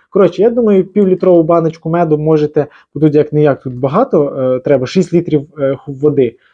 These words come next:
Шість літрів води, пів літра, а то й літру меду можете запросто брати, я думаю. Тому берете і робите. Потім другий, другий рецепт медового квасу.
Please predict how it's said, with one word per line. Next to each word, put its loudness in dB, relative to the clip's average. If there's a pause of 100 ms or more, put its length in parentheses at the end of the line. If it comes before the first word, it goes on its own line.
Шість -2
літрів 2
води, 2
пів 0
літра, 2
а 0
то -2
й 4
літру -2
меду -2
можете -8
запросто -6
брати, -12 (400)
я 0
думаю. -2
Тому 2 (1300)
берете 2
і 4
робите. 0
Потім -2
другий, 2 (160)
другий 0 (600)
рецепт 0
медового 2
квасу. -16